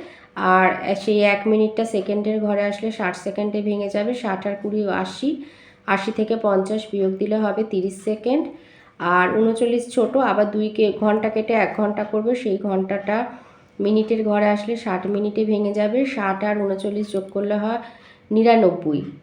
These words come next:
নিরানব্বই থেকে পঞ্চাশ মাইনাস করলে হবে ঊনপঞ্চাশ মিনিট, ঊনপঞ্চাশ মিনিট তিরিশ সেকেন্ড। আহ, পাঁচে ভাজ্য নির্ণয় করতে দিয়েছে, তাহলে ভাজ্য মানে ভাজক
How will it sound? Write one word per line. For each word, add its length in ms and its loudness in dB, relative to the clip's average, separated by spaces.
নিরানব্বই 480 4
থেকে 320 2
পঞ্চাশ 440 0
মাইনাস 360 -2
করলে 300 0
হবে 320 0
ঊনপঞ্চাশ 680 2
মিনিট, 320 0
ঊনপঞ্চাশ 680 -2
মিনিট 300 0
তিরিশ 320 -2
সেকেন্ড। 360 -6
আহ, 240 6
পাঁচে 280 8
ভাজ্য 380 4
নির্ণয় 420 6
করতে 260 2
দিয়েছে, 340 6
তাহলে 220 2
ভাজ্য 400 0
মানে 260 4
ভাজক 440 2